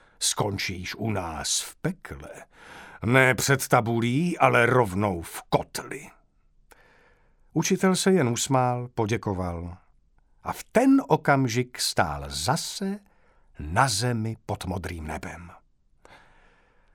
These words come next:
Došel na kraj lesa, kde potkal vandrovníka a zeptal se ho, kudy se dostane do nejbližšího města.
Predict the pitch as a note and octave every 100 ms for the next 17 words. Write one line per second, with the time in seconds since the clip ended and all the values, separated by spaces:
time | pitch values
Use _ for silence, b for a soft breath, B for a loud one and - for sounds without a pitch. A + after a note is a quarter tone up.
0 | b b b _ - A#2 - C#3 B2+ C3
1 | B2+ G2 D#2 A2 - C3+ D3 A2+ B2 -
2 | B2+ - C#3 C3 A#2 A#2+ G#2 A#2+ F2 D#2
3 | D#2 - E2+ F2+ B2+ - A#2+ - A#2+ A2+
4 | G#2 B B - A#3+ G#3 - D#3 - D#3
5 | D3+ G#2+ C#3+ D3 B2 C3 - A#2+ A2 G#2+
6 | F#2 E2+ - D#2